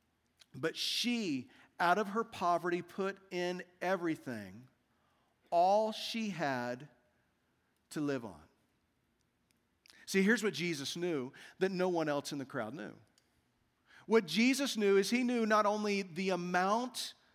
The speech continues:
that they gave, he knew the income from which they gave it. He knew the percentage of their income that they were giving, not just the amount. Now, here's this big principle of the day. This is,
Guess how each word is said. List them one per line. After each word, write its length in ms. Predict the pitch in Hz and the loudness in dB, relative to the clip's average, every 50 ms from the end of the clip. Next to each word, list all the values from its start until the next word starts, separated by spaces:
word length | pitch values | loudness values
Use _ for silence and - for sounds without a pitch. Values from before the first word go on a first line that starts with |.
| _ _ _ _ _ _ _ _ _ _ _ - | _ _ _ _ _ _ _ _ _ _ _ -8
that 140 | 185 185 - | -8 -4 -2
they 120 | 202 175 | -2 -2
gave, 420 | 151 123 127 110 98 90 101 143 - - - - - _ _ _ _ _ _ _ _ - - - | -2 -4 -6 -6 -6 -8 -12 -16 -18 -20 -20 -20 -20 _ _ _ _ _ _ _ _ -20 -12 -4
he 180 | - 233 254 | 0 2 2
knew 200 | 254 240 262 247 | 4 4 2 2
the 240 | 240 220 220 202 220 - - | 2 0 -2 -4 -4 -8 -2
income 680 | 240 254 277 285 277 277 - 208 165 139 139 139 190 196 - - - - _ | 0 2 2 2 0 -2 -2 -2 -2 0 -2 -2 -6 -10 -16 -20 -20 -20 _
from 220 | - - 240 214 180 | -6 -4 -2 0 2
which 240 | 175 165 170 - - | 2 2 0 -2 -2
they 140 | 214 220 214 | -2 -2 0
gave 260 | 170 220 226 220 196 | -2 -4 -2 -2 -4
it. 300 | 131 98 - - - - _ _ _ _ _ - - - | -6 -10 -14 -18 -20 -20 _ _ _ _ _ -20 -8 0
He 160 | - 233 254 | 2 4 4
knew 160 | 247 277 269 | 6 4 4
the 100 | 226 247 | 4 2
percentage 680 | 254 - 233 - - - - - 247 247 277 277 190 254 | 2 2 0 2 2 0 2 2 2 2 2 0 -2 -2
of 200 | 240 233 247 220 | 0 0 2 4
their 160 | 247 240 233 | 4 2 2
income 480 | 233 226 240 233 226 - 190 160 156 | 0 -4 -4 -4 -4 -2 -2 -2 -2
that 160 | 165 180 - - | -2 -4 -4 -2
they 100 | 180 175 | 0 0
were 140 | 185 202 | 0 0
giving, 360 | 190 196 220 214 156 123 92 92 _ _ _ _ _ _ _ _ _ _ _ _ _ - - | 0 -2 -2 -2 -2 -6 -10 -12 _ _ _ _ _ _ _ _ _ _ _ _ _ -16 -10
not 320 | 147 165 196 202 214 226 | -4 -2 0 0 0 -2
just 240 | 185 170 156 - - | -4 -6 -6 -6 -2
the 100 | 190 175 | -2 -2
amount. 320 | 175 190 202 185 147 113 - - _ - _ _ _ _ _ _ _ _ - - - - | -2 -2 -4 -6 -6 -10 -12 -20 _ -20 _ _ _ _ _ _ _ _ -20 -18 -6 2
Now, 160 | 220 220 208 | 4 4 6
here's 260 | 208 202 226 262 262 | 6 6 6 6 6
this 160 | - 254 233 - | 4 0 -2 0
big 240 | 185 220 - - | -2 -2 -2 -2
principle 380 | - - 185 175 - - 160 151 | -4 -2 -2 -2 -2 -4 -4 -4
of 60 | 143 | -4
the 60 | 139 | -4
day. 220 | 123 120 107 92 - _ _ _ _ - | -6 -6 -8 -10 -14 _ _ _ _ -20
This 360 | - 139 143 202 226 220 - | -10 -2 0 0 2 2 2
is, 240 | 240 233 214 - | 2 2 0 0